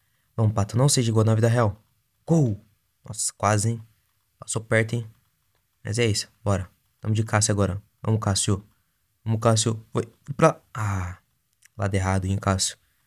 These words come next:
Foi quase, hein? Foi quase. Danilão. Danilão, vai. Meteu na boa. Nossa, passou perto de novo, hein? Essas daí, muito alto, é complicado, hein?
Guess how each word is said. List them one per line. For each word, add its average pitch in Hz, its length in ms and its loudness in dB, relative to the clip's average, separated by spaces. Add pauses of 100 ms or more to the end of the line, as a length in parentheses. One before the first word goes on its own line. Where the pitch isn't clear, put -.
(200)
Foi - 80 -10
quase, 92 380 2
hein? 101 120 -2 (680)
Foi - 80 -10
quase. 95 340 2
Danilão. 104 540 4 (120)
Danilão, 117 460 2
vai. 127 220 0 (440)
Meteu 117 340 0
na 160 100 0
boa. 208 340 0 (540)
Nossa, 104 460 -2
passou 107 260 -6
perto 139 300 -2
de 156 100 0
novo, 156 260 2
hein? 170 180 -2 (960)
Essas - 220 -6
daí, 104 440 0
muito 117 360 -2
alto, 113 280 0
é 139 60 -2
complicado, 131 540 -4
hein? 139 140 0